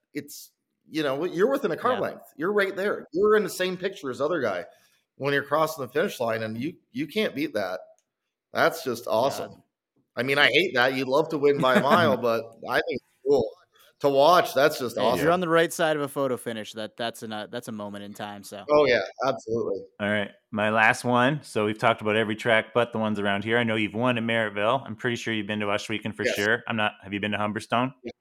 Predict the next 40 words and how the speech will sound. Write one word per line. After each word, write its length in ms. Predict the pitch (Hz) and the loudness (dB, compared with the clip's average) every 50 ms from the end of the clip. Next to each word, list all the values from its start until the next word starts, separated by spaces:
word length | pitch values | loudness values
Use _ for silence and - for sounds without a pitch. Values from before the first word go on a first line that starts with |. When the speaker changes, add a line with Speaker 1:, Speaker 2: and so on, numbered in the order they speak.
| _ _ _ _ _ _ _ _ _ _ _ _ _ _ _ _ _ _ _ _ _ _ _ _ _ _ _ _ _ _ _ _ - | _ _ _ _ _ _ _ _ _ _ _ _ _ _ _ _ _ _ _ _ _ _ _ _ _ _ _ _ _ _ _ _ -2
Speaker 3:
All 80 | 104 | 0
right, 120 | 98 87 110 | 0 0 0
Speaker 1:
No. 180 | 110 101 - - - | -2 -4 -4 -6 -8
Speaker 3:
so 280 | - - 92 85 92 - _ - | -4 -2 -2 -2 -4 -8 _ 0
Speaker 1:
Nope. 340 | 139 151 147 - - _ - - | 0 0 0 -2 -14 _ -4 0
Speaker 3:
Merrittville 180 | 117 117 123 113 117 117 | 2 2 4 2 2 2
Speaker 1:
We, 60 | 113 - | 4 4
Speaker 3:
and 20 | |
Speaker 1:
um, 140 | - 117 113 | 4 4 2
Speaker 3:
Ohsweken. 280 | 113 107 92 95 - 104 | 0 -4 -8 -6 -2 0
Speaker 1:
we 100 | 160 156 | 0 2
love 260 | 135 143 165 185 185 | 4 6 6 6 8
Ohsweken. 200 | 175 165 160 151 - _ _ - - _ _ _ _ _ _ _ _ _ _ _ _ _ _ _ _ _ _ _ _ _ _ | 8 8 6 6 4 _ _ -18 -18 _ _ _ _ _ _ _ _ _ _ _ _ _ _ _ _ _ _ _ _ _ _
We're 200 | - 135 131 123 | 0 0 0 4
going 340 | 131 156 165 175 170 165 156 | 4 6 6 6 6 6 6
to 60 | 156 | 6
Ohsweken 580 | 151 147 139 139 143 156 156 156 151 151 147 139 | 6 6 6 4 2 -2 -4 -2 0 -2 -2 -2
this 200 | 135 131 - - | -4 -6 -6 -4
year. 160 | 143 135 135 | -2 -2 -2
We 100 | 135 131 | 0 0
got 180 | 131 120 - 123 | 0 0 2 2
one 200 | 127 143 160 147 | 2 0 2 4
date, 260 | 143 151 170 - - | 2 2 2 2 0
I 80 | 135 | -2
believe. 280 | 123 127 135 139 143 127 | -2 0 0 0 0 0
We 80 | 127 135 | -2 -4
got 140 | 131 95 | -4 -2
one 120 | 117 131 135 | -2 -2 -2
date 160 | 143 147 143 | -2 -4 -4
scheduled. 340 | 143 - 151 151 147 170 165 | -4 -6 -6 -4 -4 -4 -4
We 80 | 139 131 | -2 -2
got 140 | 120 82 110 | -2 -2 0
one 160 | 139 160 175 | 0 0 2
date 160 | 180 180 170 | 2 0 0
scheduled 480 | 175 - 160 151 143 143 143 135 123 123 | 0 0 0 0 0 0 -2 -2 -2 -6
this 180 | 120 120 - | -8 -8 -6
year, 340 | 131 120 123 131 127 - - _ _ _ _ _ _ _ _ _ _ _ _ _ _ | -4 -4 -4 -4 -6 -8 -18 _ _ _ _ _ _ _ _ _ _ _ _ _ _
um, 420 | - 120 120 117 117 117 117 117 113 | -2 0 2 2 2 2 0 -2 -4
for 100 | 117 110 | -8 -12
sure. 380 | 104 - 127 120 123 135 143 | -8 -4 -2 -2 -2 -2 -6